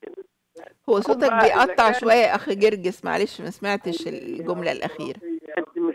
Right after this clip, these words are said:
Speaker 1: هنسمع، شو ليه؟
Speaker 2: صوتك بيقطع، انت فاتح التلفزيون وراك، يا ريت تطفيه.
Speaker 1: انا طفيت التلفزيون، حاضر.
Speaker 2: <laughs> اوكي. طيب.
Speaker 1: ايوه، اقول تاني؟
Speaker 2: إيه، انت
Speaker 1: أقول
Speaker 2: بس قول
Speaker 1: تاني اللي
Speaker 2: الجملة
Speaker 1: أنا قلته؟
Speaker 2: الأخيرة. لا،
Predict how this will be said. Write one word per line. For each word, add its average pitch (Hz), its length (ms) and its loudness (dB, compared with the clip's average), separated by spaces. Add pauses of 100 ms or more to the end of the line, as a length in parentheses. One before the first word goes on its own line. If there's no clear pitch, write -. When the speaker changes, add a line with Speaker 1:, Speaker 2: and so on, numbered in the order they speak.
Speaker 1:
هنسمع، 160 760 0 (160)
شو 170 120 2
ليه؟ 196 320 6 (1300)
Speaker 2:
صوتك 254 300 2
بيقطع، 196 640 2
انت 185 140 -4
فاتح 247 300 0
التلفزيون 180 680 -2
وراك، 170 340 0
يا 156 60 0
ريت 165 260 -4
تطفيه. - 340 -12 (1040)
Speaker 1:
انا 160 240 6
طفيت - 460 4
التلفزيون، 131 600 -4
حاضر. - 220 -4 (240)
Speaker 2:
<laughs> 233 400 -4 (460)
اوكي. - 240 -8 (720)
طيب. 165 260 4
Speaker 1:
ايوه، 170 300 8
اقول 170 560 6
تاني؟ 208 360 6 (340)
Speaker 2:
إيه، 185 280 4
انت 208 140 0
Speaker 1:
أقول - 180 4
Speaker 2:
بس 170 60 2
قول 254 100 -2
Speaker 1:
تاني 185 160 6
اللي 175 120 6
Speaker 2:
الجملة 254 200 6
Speaker 1:
أنا 185 80 2
قلته؟ - 20 2
Speaker 2:
الأخيرة. 202 480 6
لا، 175 140 0